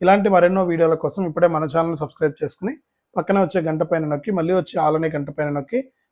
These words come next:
ప్రతి వీడియోను కూడా మీరు మిస్ అవ్వకుండా మీ ఫోన్లోనే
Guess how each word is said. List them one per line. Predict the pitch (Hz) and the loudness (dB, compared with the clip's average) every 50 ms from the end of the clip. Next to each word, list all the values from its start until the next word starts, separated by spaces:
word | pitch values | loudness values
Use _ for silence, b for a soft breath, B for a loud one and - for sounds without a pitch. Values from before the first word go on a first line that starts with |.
| _ - | _ -2
ప్రతి | 165 160 156 196 | 0 0 2 2
వీడియోను | 196 202 196 196 190 180 | 2 2 2 2 0 0
కూడా | 160 180 175 | -2 -2 -2
మీరు | 175 170 160 156 | -2 -2 -2 -4
మిస్ | 147 143 139 - 180 | -4 -6 -4 0 0
అవ్వకుండా | 170 160 - 170 165 165 | 0 0 0 -2 -2 0
మీ | 156 147 147 147 | 0 0 -2 -4
ఫోన్లోనే | 143 170 160 156 151 151 175 262 | -4 -4 -2 -2 0 0 -2 -2